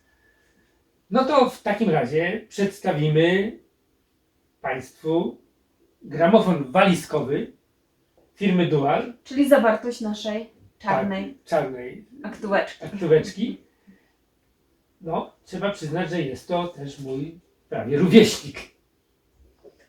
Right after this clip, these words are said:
Speaker 2: Czyli siedemdziesiąty pierwszy rok,
Speaker 1: Tak,
Speaker 2: tak?
Speaker 1: tak.
Speaker 2: Siedemdziesiąty pierwszy rok.
Speaker 1: Tak, oto nasze muzeum wzbogaciło się o naprawdę bardzo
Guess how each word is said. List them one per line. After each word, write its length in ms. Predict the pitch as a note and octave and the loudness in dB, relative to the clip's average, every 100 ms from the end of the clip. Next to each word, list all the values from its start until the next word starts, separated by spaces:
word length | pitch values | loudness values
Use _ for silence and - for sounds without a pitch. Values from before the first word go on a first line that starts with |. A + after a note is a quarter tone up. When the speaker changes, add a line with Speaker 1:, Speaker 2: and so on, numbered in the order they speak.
| _ | _
Speaker 2:
Czyli 340 | - A#3+ A#3+ | -10 -4 -4
siedemdziesiąty 1040 | - A3+ G#3 G#3 G3+ G3 G#3+ G#3+ G#3 G#3 A#3 | -2 -2 0 0 -2 -4 -6 -4 -4 -4 -4
pierwszy 280 | G3 - B3 | -6 -6 -6
rok, 140 | G3+ | -6
Speaker 1:
Tak, 160 | F#3+ - | -6 -8
Speaker 2:
tak? 200 | - - | -8 -6
Speaker 1:
tak. 120 | A3+ | -8
Speaker 2:
Siedemdziesiąty 560 | F#3+ F#3+ G#3+ G3+ - G#3 | -6 -10 -10 -14 -16 -16
pierwszy 280 | F#3+ - | -16 -14
rok. 260 | F#3 - _ _ _ _ _ _ _ _ _ | -16 -16 _ _ _ _ _ _ _ _ _
Speaker 1:
Tak, 180 | F3 E3+ | 2 4
oto 160 | E3+ | 4
nasze 260 | F3+ D#3 D#3+ | 6 4 6
muzeum 480 | D3 C3+ E3 F3 F#3+ | 4 8 8 8 6
wzbogaciło 640 | B2+ C3+ D3 D#3 F3 E3 | 0 2 6 4 4 2
się 180 | - D#3 | 4 4
o 40 | |
naprawdę 400 | C#3+ C#3 C#4 E3+ | 4 4 2 2
bardzo 520 | D3+ D#3 C3 D3 D#3 | 6 6 6 4 4